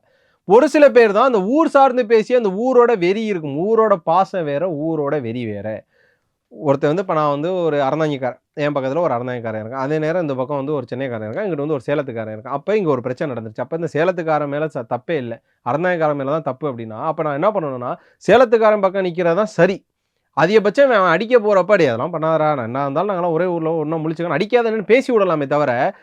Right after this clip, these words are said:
தப்புன்னு தெரிஞ்சு ஒருத்தன் பக்கம் போய் நிக்க கூடாதுல்ல. அது எவ்வளவு கேவலமான விஷயம். அப்ப இது இங்க மட்டும் கிடையாது, இது பொதுவாவே கா-, பார்வதி, நீங்க வந்து ப்ரீவியஸ் வீடியோஸ்ல இருந்து நிறைய விஷயத்த நோட் பண்ணீங்கன்னா, ஒரு பத்து பேர் நிக்கும்போது ஒரு மதுரைக்காரனா, மதுரைக்காரனா பாசம் வரும். பாசத்தை தாண்டி அக்கா கிட்ட ஒரு வெறி இருக்கும். அக்கா அந்த வெறியை இங்க இறக்கி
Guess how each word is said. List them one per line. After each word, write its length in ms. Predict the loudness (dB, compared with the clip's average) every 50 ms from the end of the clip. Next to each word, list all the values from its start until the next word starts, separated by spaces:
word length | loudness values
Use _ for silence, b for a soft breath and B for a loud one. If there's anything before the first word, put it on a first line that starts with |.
| b b b b b b b _ 2
தப்புன்னு 340 | 2 4 4 4 4 4 6 4
தெரிஞ்சு 240 | 4 4 6 6
ஒருத்தன் 280 | 6 6 6 4 2 0
பக்கம் 200 | 0 -2 -2 0
போய் 160 | 0 0 0
நிக்க 60 | 0
கூடாதுல்ல. 260 | -2 -2 0 0 0 0
அது 280 | 0 0 0 -2 -2
எவ்வளவு 280 | -2 -2 -2 -2 -4 -2
கேவலமான 420 | 0 0 0 2 0 0 0 -2
விஷயம். 220 | -2 -2 -2 -4 -4
அப்ப 320 | -2 0 2 4 4 4
இது 260 | 2 0 -2 -2 -2
இங்க 260 | -2 -2 2 4 4
மட்டும் 220 | 6 6 4 4 4
கிடையாது, 300 | 6 6 6 6 4 2
இது 160 | 0 -2 -4 -4 -4
பொதுவாவே 480 | -2 0 2 2 2 2 2 0 0
கா-, 300 | 0 0 0 2 2 0
பார்வதி, 500 | 2 2 2 2 4 2 0 0 -2 -2
நீங்க 240 | -2 -2 -2 -2 -4
வந்து 180 | -4 -4 -6 -6
ப்ரீவியஸ் 360 | -4 -4 -2 0 -2 -2 -2 -4
வீடியோஸ்ல 360 | -4 -4 -2 -4 -4 -4 -6
இருந்து 100 | -6 -6
நிறைய 280 | -4 -2 -2 -2 -2
விஷயத்த 140 | -4 -6 -6
நோட் 220 | -4 -4 -4 -4 -2
பண்ணீங்கன்னா, 540 | -4 -4 -4 -4 -6 -6 -6 -6 -6 -8 -10 b b b b b b
ஒரு 180 | 0 0 0 2
பத்து 260 | 2 0 0 0 0
பேர் 140 | 2 2 2
நிக்கும்போது 300 | 2 2 0 4 6 6
ஒரு 160 | 6 6 6
மதுரைக்காரனா, 540 | 4 2 2 2 2 2 2 2 2 2 0 2
மதுரைக்காரனா 480 | 2 4 6 4 4 4 4 2 2 0 2 4
பாசம் 420 | 4 6 6 4 4 2 2 2
வரும். 220 | 2 0 -4 -8 _ _ _ _ _
பாசத்தை 400 | -4 -2 -2 -2 -2 -4 -4 -4
தாண்டி 220 | -2 -4 -4 -4 -6
அக்கா 280 | -8 -6 -4 -4 -2
கிட்ட 260 | -4 -4 -6 -6 -4
ஒரு 180 | -4 -4 -6 -6
வெறி 200 | -6 -6 -4 -4
இருக்கும். 260 | -4 -6 -8 -10 -14
அக்கா 260 | -18 -14 -8 -4 -2
அந்த 240 | -2 -2 -4 -6 -8
வெறியை 240 | -8 -6 -6 -6 -6
இங்க 160 | -8 -8 -8
இறக்கி 580 | -8 -6 -6 -6 -6 -8 -10 -10 -10 -10 -12